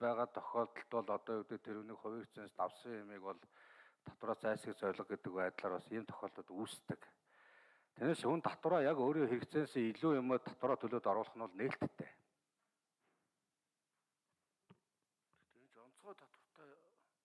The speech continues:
Speaker 2: бүтээгдэхүүн биш л дээ.
Speaker 1: Яг хоо нөгөө гайлын татвар,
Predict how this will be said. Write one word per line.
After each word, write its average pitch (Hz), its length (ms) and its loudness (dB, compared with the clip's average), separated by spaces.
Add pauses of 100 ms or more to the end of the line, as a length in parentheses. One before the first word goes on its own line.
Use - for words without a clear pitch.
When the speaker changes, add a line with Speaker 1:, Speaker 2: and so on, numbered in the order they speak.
(680)
Speaker 2:
бүтээгдэхүүн - 560 -20
биш - 80 -20
л - 240 -20
дээ. 98 80 -20 (480)
Speaker 1:
Яг 123 160 -2
хоо 110 240 0 (420)
нөгөө 117 720 2
гайлын 147 400 2
татвар, 127 380 -2